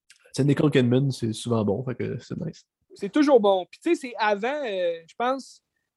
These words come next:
Speaker 2: The, The Ice White Shot, c'est, euh,
Speaker 1: C'est quatre-vingt-dix-neuf,
Speaker 2: quatre-vingt-douze.
Speaker 1: quatre-vingt-dix-neuf.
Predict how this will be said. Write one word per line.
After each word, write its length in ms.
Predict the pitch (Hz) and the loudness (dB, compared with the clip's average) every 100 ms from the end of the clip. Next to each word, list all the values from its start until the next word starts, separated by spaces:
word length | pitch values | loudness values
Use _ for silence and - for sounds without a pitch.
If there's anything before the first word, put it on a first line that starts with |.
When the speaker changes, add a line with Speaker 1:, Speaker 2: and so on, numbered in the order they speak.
| _ _ - | _ _ -14
Speaker 2:
The, 160 | 196 - 196 | -14 -14 -6
The 160 | 196 233 220 | -4 2 4
Ice 180 | 240 - | 4 4
White 220 | 214 208 | 2 2
Shot, 400 | - - 254 262 - | -2 0 2 2 -6
c'est, 520 | - - 196 190 190 | -20 -12 -12 -6 -2
euh, 20 | |
Speaker 1:
C'est 140 | 180 180 | -2 0
quatre-vingt-dix-neuf, 960 | - 120 120 107 104 120 123 113 - | 0 4 4 4 4 4 4 2 -4
Speaker 2:
quatre-vingt-douze. 0 | |
Speaker 1:
quatre-vingt-dix-neuf. 640 | - 127 120 139 123 123 | -6 -2 -2 0 -2 0